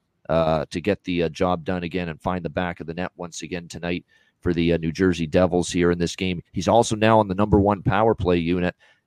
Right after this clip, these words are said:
Even more opportunity for him, uh, as well going into this game tonight. Um, so, and Dawson Mercer, I would look toward him as well for the Devils. He's starting to heat up. We know he can be streaky.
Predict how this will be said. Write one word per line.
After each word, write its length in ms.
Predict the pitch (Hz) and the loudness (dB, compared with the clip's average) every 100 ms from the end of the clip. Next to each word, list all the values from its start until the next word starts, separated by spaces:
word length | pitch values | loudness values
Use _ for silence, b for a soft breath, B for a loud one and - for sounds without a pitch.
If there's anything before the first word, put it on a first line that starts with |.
| - | -6
Even 240 | 98 98 | -6 -4
more 260 | 104 117 107 | 2 4 6
opportunity 680 | 87 85 - 92 85 82 80 | 4 0 -6 -6 -6 -6 -4
for 180 | - | -2
him, 240 | 82 90 82 _ _ | -2 -2 -6 _ _
uh, 140 | 82 - | -4 -4
as 160 | 87 | -4
well 300 | - 104 117 | 0 4 4
going 280 | 107 92 90 | 2 -2 -4
into 200 | 87 82 | -4 -6
this 200 | 80 85 | -6 -6
game 280 | - 90 85 | -6 -8 -8
tonight. 400 | - 85 85 85 _ _ - | -8 -4 -4 -4 _ _ -6
Um, 480 | 76 78 78 76 71 _ _ _ - | -2 0 0 -4 -12 _ _ _ -6
so, 240 | - 76 - | -4 -4 -4
and 140 | 110 104 | -4 4
Dawson 360 | 143 190 160 | 4 4 0
Mercer, 400 | 123 127 127 78 | 0 0 0 -2
I 80 | 73 | -2
would 160 | 104 95 | -2 -2
look 160 | 101 - | -4 -4
toward 280 | 87 87 82 | -2 -2 -2
him 200 | 87 85 | -6 -12
as 160 | 69 | -10
well 200 | 80 82 | -8 -8
for 140 | 76 64 | -10 -14
the 80 | |
Devils. 420 | 64 71 65 65 - | -10 -8 -8 -12 -8
He's 220 | 95 92 | -8 -2
starting 300 | 110 98 92 | 2 2 0
to 60 | |
heat 240 | 82 98 92 | -6 -4 0
up. 180 | 92 - | -2 -2
We 120 | 82 | -6
know 180 | 87 104 | 0 0
he 80 | 101 | -2
can 120 | 92 | -6
be 120 | 90 | -10
streaky. 560 | - 101 101 - 95 | -6 -2 -2 -2 -6